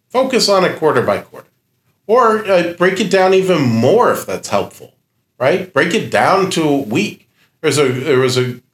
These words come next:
there's a good, uh, was a good book called The Fifty-two Week Year. Um, yeah, fifty-two Week Year. Or, yeah, it, which basically breaks everything down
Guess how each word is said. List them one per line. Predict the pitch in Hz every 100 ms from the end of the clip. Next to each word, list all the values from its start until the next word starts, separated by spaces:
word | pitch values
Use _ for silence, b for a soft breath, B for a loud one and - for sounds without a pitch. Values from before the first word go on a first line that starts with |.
| _
there's | 151 113
a | 127
good, | 104 - 143 156 123 135
uh, | 127 113 113 110 101 - 123
was | 127 117
a |
good | - 143 120
book | 139 135
called | - 113 107 101
The | 104 95 -
Fifty-two | 165 160 135 - 143
Week | 131 127 123
Year. | 120 101 87 82 85 _ _ _ _ _ _
Um, | 123 104 101 92 92 87 _ _ _ _ _ _ _ _ _ _ _ _ _ _ _
yeah, | 143 127 - - _
fifty-two | 127 123 107
Week | 107 101 92
Year. | 92 _ _ _ _ _
Or, | 120 104 101 107 - _ _ _ _ _
yeah, | 143 127 -
it, | 143 113 127
which | 131 135 - -
basically | 160 180 170 147 123 113
breaks | 127 156 170 -
everything | 147 147 127 135 123 104
down | 113 117 117 117